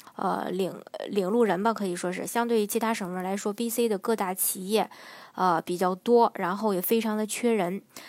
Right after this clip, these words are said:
那近-，近期呢，这个加拿大统计局也公布了，呃，最新季度的一个职位空缺。目前呢，加拿大共有四十六万两千个职位空缺，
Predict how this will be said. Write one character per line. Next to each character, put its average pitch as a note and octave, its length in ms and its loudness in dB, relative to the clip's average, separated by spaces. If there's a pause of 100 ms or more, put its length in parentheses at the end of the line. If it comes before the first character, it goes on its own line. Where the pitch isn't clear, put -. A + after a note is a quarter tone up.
(120)
那 B3 160 4
近-， B3 400 0
近 D4 260 2
期 A3 260 0
呢， G3+ 140 0
这 G#3 120 -4
个 G3+ 100 0
加 A3+ 140 2
拿 A3+ 100 2
大 G#3+ 160 2
统 F3+ 180 -8
计 G3+ 140 -2
局 G3 160 -6
也 F#3+ 140 2
公 G3+ 260 -2
布 G#3 120 0
了， F3+ 220 2 (280)
呃， E3+ 240 0
最 A3 160 0
新 A3+ 200 -2
季 A3+ 160 -2
度 F3+ 140 -4
的 F3+ 100 -4
一 F3+ 140 -4
个 F#3 80 0
职 F#3+ 160 -4
位 G3+ 140 0
空 G3 240 -4
缺。 A3+ 340 0 (140)
目 A#3+ 160 0
前 G3+ 180 0
呢， G#3+ 100 0
加 A3+ 140 0
拿 G#3+ 80 0
大 G#3+ 160 2
共 G#3+ 240 -2
有 F3+ 100 -4
四 - 440 -2
十 A3+ 140 -4
六 A#3+ 180 2
万 F#3 180 0
两 F3+ 220 -4
千 C4 200 -4
个 A3 120 2
职 F3+ 120 -4
位 E3+ 140 0
空 E3+ 180 -8
缺， E3+ 300 -6